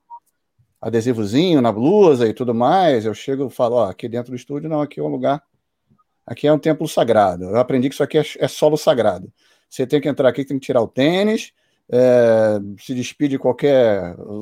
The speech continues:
vaidade, principalmente, né? Porque é um método que te deixa muito humilde, como eu já aprendi, a me ensinaram. É, então, assim,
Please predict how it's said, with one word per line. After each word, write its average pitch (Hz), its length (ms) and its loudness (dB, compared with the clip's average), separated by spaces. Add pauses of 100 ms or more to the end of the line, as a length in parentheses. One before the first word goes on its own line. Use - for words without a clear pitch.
(160)
vaidade, 127 540 2
principalmente, 120 680 -6
né? 302 100 -6 (760)
Porque 110 220 -10
é - 20 -2
um 120 40 -2
método 110 340 -2
que - 80 -20
te 110 60 -12
deixa 113 200 -4
muito 120 180 -4
humilde, 127 320 -2
como 117 160 -8
eu 107 40 -6
já 110 100 -2
aprendi, 107 380 -6
a 127 60 -6
me 107 100 -6
ensinaram. 107 420 -6 (680)
É, 101 400 0
então, 127 380 2
assim, 131 340 -2